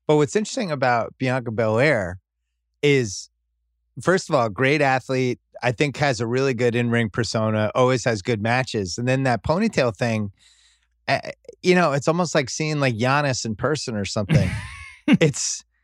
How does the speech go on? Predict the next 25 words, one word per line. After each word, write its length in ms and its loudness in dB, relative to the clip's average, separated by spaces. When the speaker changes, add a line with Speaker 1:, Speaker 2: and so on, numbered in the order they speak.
Speaker 1:
it's 220 0
just 320 2
cool. 560 4
It 160 2
really 260 4
Speaker 2:
Yeah. 100 6
Speaker 1:
works. 440 2
And 180 0
I 120 4
don't 200 -2
remember 640 0
from 220 2
a 100 0
female 600 0
wrestling 560 0
standpoint 800 -2
somebody 480 2
having 580 2
that 300 2
much 280 -2
of 80 -8
a 40 0
unique 420 -2
physical 600 0
hook. 300 0